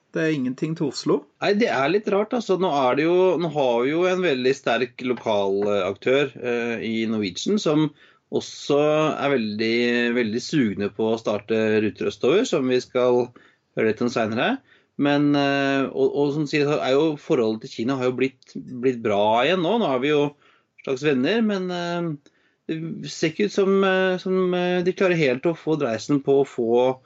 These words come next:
Speaker 2: eh, kinesiske flyselskaper til Oslo. Så eneste, eneste interkontlinjene østover er jo nå,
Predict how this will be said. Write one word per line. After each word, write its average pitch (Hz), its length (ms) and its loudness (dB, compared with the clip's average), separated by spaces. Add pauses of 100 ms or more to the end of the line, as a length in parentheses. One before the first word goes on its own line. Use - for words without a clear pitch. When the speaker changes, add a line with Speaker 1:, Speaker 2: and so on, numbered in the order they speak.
Speaker 2:
eh, 131 540 0
kinesiske 131 420 -4
flyselskaper 131 800 -2
til 151 240 0
Oslo. 165 240 0
Så 160 140 0
eneste, 143 760 0
eneste 143 460 0
interkontlinjene 131 1200 0
østover 170 460 0
er 98 260 -6
jo 123 100 2
nå, 120 320 0